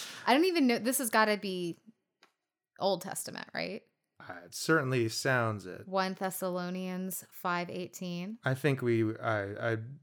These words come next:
Speaker 2: I am not the biblical scholar to call that, but,
Speaker 1: Okay.
Speaker 2: you know, it sounds more fire and brimstone than
Speaker 1: Mm-hmm.
Speaker 2: New Testament to me, but,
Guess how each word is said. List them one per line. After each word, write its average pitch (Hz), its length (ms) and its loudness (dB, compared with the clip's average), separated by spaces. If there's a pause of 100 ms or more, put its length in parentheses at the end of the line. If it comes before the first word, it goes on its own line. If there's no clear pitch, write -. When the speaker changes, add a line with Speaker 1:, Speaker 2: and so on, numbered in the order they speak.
(200)
Speaker 2:
I 117 140 4
am 113 120 4
not 131 220 4
the 139 60 0
biblical 127 380 2
scholar 110 640 -2 (220)
to 120 60 -4
call 107 300 0
that, 98 220 -6 (140)
but, 104 180 -2
Speaker 1:
Okay. 208 340 -6
Speaker 2:
you 113 120 0
know, 98 180 -2 (600)
it 117 100 -4
sounds 147 340 6
more 139 360 8
fire 135 440 6
and 127 140 2
brimstone 135 800 2 (200)
than 113 180 4
Speaker 1:
Mm-hmm. 113 300 0
Speaker 2:
New 117 120 4
Testament 131 600 0
to 135 60 -8
me, 135 200 -2
but, 104 260 -6